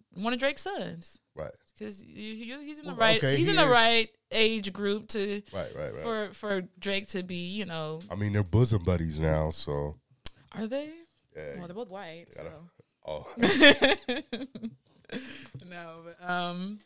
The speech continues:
Speaker 1: yeah, I was definitely kinda like, I kinda feel like I'm listening to a Drake album. Um,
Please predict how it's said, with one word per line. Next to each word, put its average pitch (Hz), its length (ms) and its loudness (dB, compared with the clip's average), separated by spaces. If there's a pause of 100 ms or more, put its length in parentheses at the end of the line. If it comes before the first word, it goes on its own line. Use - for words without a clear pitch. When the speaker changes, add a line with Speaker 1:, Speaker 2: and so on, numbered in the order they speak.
(380)
Speaker 1:
yeah, 196 380 4
I 196 40 4
was 220 120 -4
definitely 285 480 -2
kinda 220 220 -6
like, 165 280 -2
I 151 100 -8
kinda 240 340 -4
feel 220 180 -6
like 208 160 -4
I'm 185 100 -8
listening 196 240 -8
to 196 120 -8
a 160 80 -8
Drake 160 240 -10
album. 160 500 -18 (500)
Um, 156 380 -14